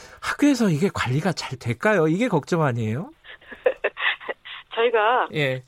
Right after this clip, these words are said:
Speaker 2: 어, 삼월 달부터요.
Speaker 1: 예.
Speaker 2: 삼월, 사월, 오월 세 달, 거의 세 달이죠. 세 달에
Speaker 1: 예.
Speaker 2: 걸쳐서 그 온라인 수업을 했잖아요. 애들이 집에서요.
Speaker 1: 그렇죠.
Speaker 2: 원격수업을.
Speaker 1: 예.
Speaker 2: 그런데 저희 학교는 초등학생은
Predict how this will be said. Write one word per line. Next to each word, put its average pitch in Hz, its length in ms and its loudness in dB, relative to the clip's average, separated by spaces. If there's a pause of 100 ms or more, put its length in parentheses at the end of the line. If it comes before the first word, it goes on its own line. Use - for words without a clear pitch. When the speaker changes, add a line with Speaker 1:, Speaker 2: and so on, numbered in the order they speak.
Speaker 2:
어, 165 580 2 (200)
삼월 339 300 2
달부터요. 214 680 -2
Speaker 1:
예. 127 200 -6
Speaker 2:
삼월, 294 420 0
사월, 240 280 0
오월 160 360 2 (220)
세 294 100 -4
달, 262 240 0
거의 180 360 -6
세 277 80 -10
달이죠. 269 440 -8
세 247 120 -14
달에 247 200 -2
Speaker 1:
예. - 20 0
Speaker 2:
걸쳐서 175 600 -2 (600)
그 175 480 0
온라인 220 400 -2
수업을 254 220 -2
했잖아요. 151 340 -8
애들이 - 200 -12
집에서요. 165 540 -4
Speaker 1:
그렇죠. 165 380 0
Speaker 2:
원격수업을. 131 380 0
Speaker 1:
예. 131 440 -2
Speaker 2:
그런데 226 580 0 (360)
저희 185 220 -4
학교는 240 580 0 (400)
초등학생은 233 1300 -2